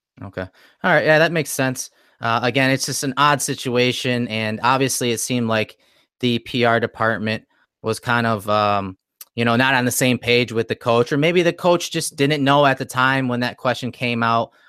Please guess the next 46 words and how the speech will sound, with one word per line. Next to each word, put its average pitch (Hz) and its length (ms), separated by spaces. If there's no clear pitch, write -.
Um, 110 300
but 120 240
you 139 100
would 143 200
think 160 260
that 123 300
if - 60
that 151 140
report 135 400
out 123 160
from 117 200
Schefter 123 420
came 117 260
out, 113 280
you 113 80
know, 104 160
the 101 100
day 113 220
before 107 540
or 95 40
late 107 260
last 110 360
night 101 320
or 95 80
even 123 240
early 113 240
this 98 160
morning, 113 240
that, 104 180
uh, 107 160
the 117 80
P 151 200
R 139 160
team 127 440
and 120 280
the 107 60
head 120 200
coach 120 220
would 113 80
have 104 80
somehow, 127 520
sometime 147 500
today 110 280
have 101 100
met, 110 320
uh, 101 220